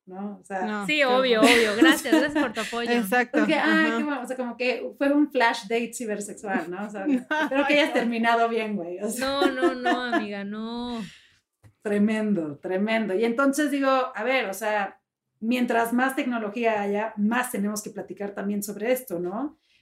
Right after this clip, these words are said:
Speaker 1: Porque aparte, pues, hay chavitas de menos de trece años por ahí que andan,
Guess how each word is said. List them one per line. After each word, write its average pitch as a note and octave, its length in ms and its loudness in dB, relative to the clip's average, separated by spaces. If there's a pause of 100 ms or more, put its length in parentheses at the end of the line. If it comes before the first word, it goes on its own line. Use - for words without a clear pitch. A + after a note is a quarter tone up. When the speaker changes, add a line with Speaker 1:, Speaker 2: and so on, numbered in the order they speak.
Speaker 1:
Porque G#3+ 200 -2
aparte, C4+ 520 0
pues, - 240 -10 (220)
hay A#3+ 160 -8
chavitas D4 480 -2
de - 420 -4 (140)
menos B3 340 2
de B3 80 0
trece B3 360 0
años A3+ 360 0
por F3 200 -8
ahí G3+ 480 -2 (840)
que G#3 80 -4
andan, B3 520 2